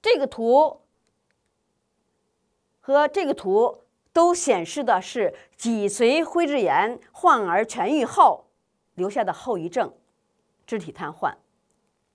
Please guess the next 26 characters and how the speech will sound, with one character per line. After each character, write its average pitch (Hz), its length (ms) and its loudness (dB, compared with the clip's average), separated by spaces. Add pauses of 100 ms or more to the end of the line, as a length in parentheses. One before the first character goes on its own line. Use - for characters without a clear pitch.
(600)
这 453 160 2
个 392 60 4
图 277 480 4 (100)
显 226 320 2
示 330 220 -6
的 247 140 2
是 233 420 -4 (160)
一 370 260 2
九 185 300 0
一 240 120 -4
八 320 240 4
年 202 280 -4
西 339 160 -6
班 339 160 4
牙 247 180 4
流 233 200 2
感 143 300 0
世 - 160 -12
界 285 120 4
大 190 220 0
流 190 200 0
行 226 260 -4
时， 175 380 -6 (260)
全 247 320 0
世 370 200 -2
界 311 360 2